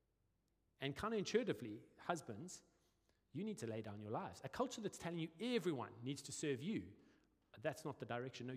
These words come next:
you need to lay down your life, just as Christ laid down his life for the church. At what point did Jesus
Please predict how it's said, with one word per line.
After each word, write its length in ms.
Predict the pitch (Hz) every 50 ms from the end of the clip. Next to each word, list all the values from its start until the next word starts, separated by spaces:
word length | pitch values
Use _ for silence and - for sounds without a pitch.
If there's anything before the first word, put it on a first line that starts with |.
| 117
you 200 | 117 147 202 214
need 200 | 185 139 123 117 -
to 100 | - 113
lay 180 | 110 120 123
down 260 | 123 120 120 120 123 123
your 120 | 117 117
life, 180 | 120 104 87 87 - - -
just 300 | - 208 196 - - -
as 200 | - 165 160 -
Christ 460 | - - - 214 170 113 110 - - - - - - - _ -
laid 240 | 117 139 151 143 139
down 220 | 147 139 147 139 123 123
his 140 | 123 -
life 180 | 120 113 113 113 - -
for 60 | 113
the 100 | 107 110
church. 320 | - - 120 98 - - - - - - _ _ _ _ _ _ _ _ _ _ _ _ _ _
At 140 | - 175 156
what 180 | 165 240 240 -
point 260 | - 262 262 240 -
did 140 | 226 165 -
Jesus 540 | - 180 190 180 156 185 180 - - -